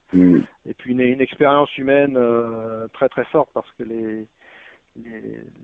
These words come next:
Speaker 2: les gens du nord de l'Angleterre, c'est un peu comme les ch'tis en France, ils sont très, euh, voilà, ils sont très vocaux, ils sont très,
Speaker 1: Avec
Speaker 2: très
Speaker 1: un
Speaker 2: attachants.
Speaker 1: accent, hein, quoi, aussi là-bas, hein, un accent spécifique.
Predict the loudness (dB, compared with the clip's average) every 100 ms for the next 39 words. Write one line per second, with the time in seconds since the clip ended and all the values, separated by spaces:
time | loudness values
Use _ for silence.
0 | -20 -16 -10 -6 -4 0 0 0 -2 2
1 | 2 2 -8 -8 -10 -10 -12 -12 -8 -8
2 | -8 -12 -12 -16 -18 -2 2 4 4 2
3 | 0 -4 -10 -20 -20 _ _ _ _ _
4 | -14 -10 -10 -12 -12 -8 -6 -6 0 2
5 | 2 -2 -8 -14 -6 -4 -2 -2 -4 -12
6 | -20 -20 _ -4 -2 0 0 0 -2 -2
7 | -2 -2 -2 -4 -4 -4 -2 -4 -6 -4
8 | -4 -2 -4 -6 -6 -6 -8 -10 -16 -14
9 | -14 -14 -14 -12 -14 -10